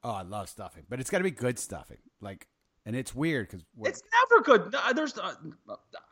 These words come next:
Speaker 2: I just don't think anybody has good, good stuffing. Sorry. That just doesn't even make sense to me.
Speaker 1: Okay. Well, this is what we'll have to do. We'll have to actually have you over for Thanksgiving one year, and I'll put it,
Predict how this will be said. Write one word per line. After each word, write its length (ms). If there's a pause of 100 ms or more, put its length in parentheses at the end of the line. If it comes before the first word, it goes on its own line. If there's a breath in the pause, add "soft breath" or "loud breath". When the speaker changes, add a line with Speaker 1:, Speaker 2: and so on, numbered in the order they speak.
(160)
Speaker 2:
I 120
just 100
don't 120
think 140
anybody 240
has 160
good, 280 (160)
good 160
stuffing. 440
Sorry. 220 (220)
That 120
just 160 (260)
doesn't 220
even 80
make 100
sense 240
to 100
me. 60 (160)
Speaker 1:
Okay. 320 (240)
Well, 140
this 240
is 60
what 120
we'll 100
have 140
to 100
do. 140
We'll 140
have 280
to 280 (100)
actually 640 (400)
have 240
you 160
over 200
for 140
Thanksgiving 640
one 200
year, 360
and 120
I'll 120
put 220
it, 160